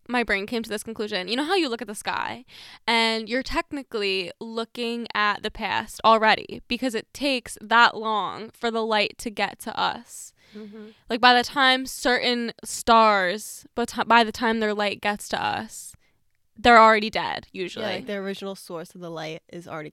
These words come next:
Speaker 2: gone.
Speaker 1: Correct. That's how long it takes. So that is, like, the best way I can describe, like, that's how this telescope is looking into the past. Like, it's such a good telescope that it's looking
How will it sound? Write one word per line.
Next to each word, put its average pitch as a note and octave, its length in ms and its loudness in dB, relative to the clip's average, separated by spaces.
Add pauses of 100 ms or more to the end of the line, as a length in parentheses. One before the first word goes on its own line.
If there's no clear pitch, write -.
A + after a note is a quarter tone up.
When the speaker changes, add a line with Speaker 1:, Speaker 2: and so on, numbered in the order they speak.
(140)
Speaker 2:
gone. - 120 -18
Speaker 1:
Correct. - 480 -2
That's A3 140 -6
how A3+ 100 -6
long G3 120 -6
it - 80 -18
takes. - 300 -20 (420)
So A3 760 4
that B3+ 260 6
is, C#4 100 -4
like, C4+ 160 -4
the C4 80 -6
best A3+ 340 -2
way A3+ 180 2
I G#3+ 140 0
can A3+ 140 -10
describe, G#3+ 380 -4
like, G#3+ 140 -12
that's A3 200 -2
how A#3+ 120 -2
this G#3 180 -10
telescope A3 720 -6 (500)
is A#3 180 0
looking A3 380 -2
into G#3 240 -6
the G3 120 -8
past. G#3 420 -2
Like, A#3 120 -4
it's A3+ 120 -6
such - 340 2
a A#3+ 60 2
good A#3 180 0
telescope A#3 540 -4
that G#3 120 -4
it's G#3+ 160 -6
looking A3+ 440 -8